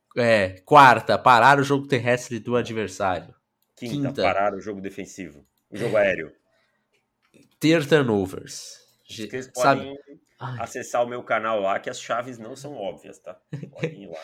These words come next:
Speaker 2: que não são óbvias.
Speaker 1: É, eu vou, eu vou falar um pouco dentro do que o Davis falou, é, em proteger o Burrow, que é tomar cuidado com as estantes, estar bem inteli-,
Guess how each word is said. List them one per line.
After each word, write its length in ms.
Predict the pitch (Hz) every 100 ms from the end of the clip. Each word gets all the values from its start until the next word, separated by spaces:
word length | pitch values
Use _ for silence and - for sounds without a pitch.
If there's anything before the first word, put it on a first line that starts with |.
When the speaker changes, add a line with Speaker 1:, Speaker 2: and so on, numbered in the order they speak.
| -
Speaker 2:
que 60 | -
não 100 | 98
são 180 | - 101
óbvias. 220 | 87 110
Speaker 1:
É, 420 | 110 107 101 82
eu 200 | - 120
vou, 220 | 110 127 127
eu 60 |
vou 140 | 117 131
falar 300 | - 131 131
um 100 | 135
pouco 320 | 131 123 143
dentro 460 | 139 123 135 139
do 100 | 123
que 120 | 120 127
o 60 |
Davis 280 | 117 117 110
falou, 500 | - 120 101 90 92 _ _ _ _ _ _ _ _ _ _ _
é, 400 | - 95 95 90 -
em 200 | 104 101
proteger 560 | 104 104 104 95 101
o 40 | 95
Burrow, 580 | 92 127 135 95 90 - _ _ _ _ _ _ _ -
que 200 | - 123
é 380 | 110 104 107 - _ _ _ _ _ _ _ _ _ -
tomar 240 | 117 110
cuidado 380 | 110 113 101 104
com 80 | -
as 140 | 113
estantes, 680 | 113 104 - 107 107 107 -
estar 280 | - 123 110
bem 500 | 107 101 95 117 156
inteli-, 440 | 156 131 104 107